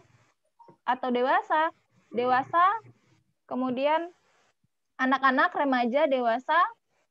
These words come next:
nah itu berbeda cara berbicaranya. Nah, ini yang pendidikan tadi dari S D, S M P, S M A, kemudian mahasiswa, kemudian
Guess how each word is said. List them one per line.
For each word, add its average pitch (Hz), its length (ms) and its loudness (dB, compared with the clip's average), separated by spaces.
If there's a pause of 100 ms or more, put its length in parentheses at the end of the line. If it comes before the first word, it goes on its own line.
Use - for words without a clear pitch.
(960)
nah 247 80 -4
itu 285 160 -6 (160)
berbeda 254 720 0 (1800)
cara 240 320 0
berbicaranya. 233 880 -4 (160)
Nah, 220 160 -8
ini 285 160 -4
yang 320 160 -4
pendidikan 262 480 -2
tadi 269 320 -4
dari 247 320 -2
S 240 160 -10
D, 262 160 -4
S 285 240 -2
M 233 160 -6
P, 285 80 -6
S 285 240 -4
M 226 240 -8
A, 311 320 -2 (720)
kemudian 240 560 -4
mahasiswa, 330 800 2 (160)
kemudian 285 560 -4